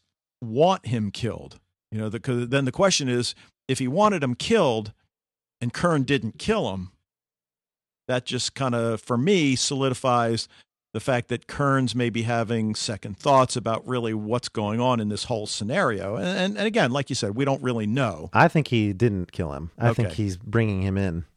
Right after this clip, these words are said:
Speaker 1: Yeah, I do too.
Speaker 2: So
Speaker 1: But
Speaker 2: I think Sparks <laughs> would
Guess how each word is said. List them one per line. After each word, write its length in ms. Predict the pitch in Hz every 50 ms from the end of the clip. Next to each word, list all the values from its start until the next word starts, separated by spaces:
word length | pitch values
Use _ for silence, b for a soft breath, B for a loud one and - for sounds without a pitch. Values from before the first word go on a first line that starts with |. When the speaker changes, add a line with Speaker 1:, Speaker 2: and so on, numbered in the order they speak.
| _ -
Speaker 1:
Yeah, 140 | - 131 113
I 140 | 120 147 175
do 120 | 175 190
too. 400 | - - 196 185 127 92 - 113 - _ _ _ _ _ -
Speaker 2:
So 280 | - - 101 95 92 90
Speaker 1:
But 80 | 85 - _ _ _ _ _ _ _ _ _ _ -
Speaker 2:
I 80 | 139
think 180 | 151 247 226 -
Sparks 360 | - - - 117 110 - -
<laughs> 60 | -
would 40 | -